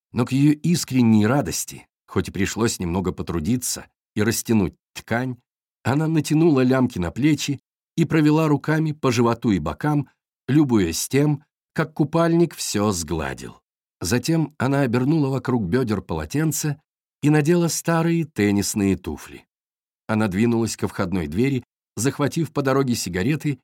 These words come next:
и маленький радиоприемник, чтобы слушать музыку. Утро в их дворике было тихое, в квартирах никого не было. Все пожилые соседи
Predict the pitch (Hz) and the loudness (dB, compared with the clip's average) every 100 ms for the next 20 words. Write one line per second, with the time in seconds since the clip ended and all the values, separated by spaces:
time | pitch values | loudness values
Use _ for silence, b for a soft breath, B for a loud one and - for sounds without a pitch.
0 | _ 127 151 170 156 147 151 147 147 143 | _ -2 0 2 0 -2 -2 0 2 2
1 | - 120 90 80 65 - _ _ - - | 2 0 0 -2 -6 -14 _ _ -10 -2
2 | 98 90 95 104 - 98 - 82 71 73 | 0 0 0 -2 -2 -8 -6 -6 -6 -10
3 | - - _ _ _ _ _ _ _ _ | -14 -20 _ _ _ _ _ _ _ _
4 | _ - 180 151 156 135 95 82 107 160 | _ 0 2 2 0 2 2 0 2 2
5 | 151 - 135 113 85 110 104 - 82 76 | 2 -2 -6 -4 0 0 0 -4 -10 -10
6 | 73 60 - _ _ _ _ 98 95 - | -12 -14 -18 _ _ _ _ -2 -2 0
7 | 107 117 - 120 123 101 95 87 73 64 | 0 0 0 -2 0 0 2 0 -2 -10
8 | - _ _ _ _ _ _ - - 107 | -16 _ _ _ _ _ _ -10 -2 0
9 | 113 107 107 101 - 85 - 127 127 | 2 2 4 2 0 -6 -4 -2 -2